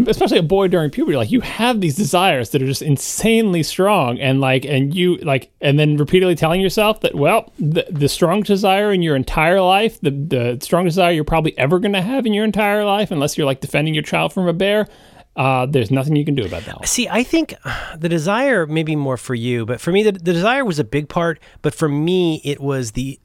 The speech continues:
Speaker 2: the, the utterly mounting befuddlement that there's any way I can possibly understand what's happening, let alone, I, I'm always just making that distinction, 'cause it's one thing to go, "Oh, I don't know if I will ever be able to be good at baseball."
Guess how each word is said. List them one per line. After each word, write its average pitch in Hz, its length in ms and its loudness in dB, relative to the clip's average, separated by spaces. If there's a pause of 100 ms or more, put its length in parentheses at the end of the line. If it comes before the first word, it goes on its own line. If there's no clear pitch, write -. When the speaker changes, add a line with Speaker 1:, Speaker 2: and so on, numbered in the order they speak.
Speaker 2:
the, 127 400 -8 (1300)
the 143 280 -10
utterly 175 600 0
mounting 127 920 -4 (140)
befuddlement 110 880 -4
that 131 100 -2
there's 135 240 -2
any 170 180 2
way 143 280 0
I - 20 -2
can 120 160 -6
possibly 127 560 -6
understand 110 560 -4 (220)
what's 113 240 -6
happening, 101 420 -4 (240)
let 131 180 0
alone, 131 280 -2
I, 170 160 -2
I'm 170 160 0
always 254 180 2
just 185 140 -10
making 180 180 0
that 156 120 -2
distinction, 113 420 -4 (200)
'cause 190 140 2
it's 175 100 -4
one 254 140 2
thing 240 160 0
to 170 60 0
go, 143 240 0 (200)
"Oh, 208 440 0
I 214 100 0
don't 226 160 0
know 180 300 2
if 170 160 -4
I 165 100 0
will 156 240 -2
ever 143 460 -4
be 131 240 -8
able 127 160 -4
to - 100 -12
be 123 140 -6
good 113 420 -6
at 120 220 -10
baseball." 90 580 -8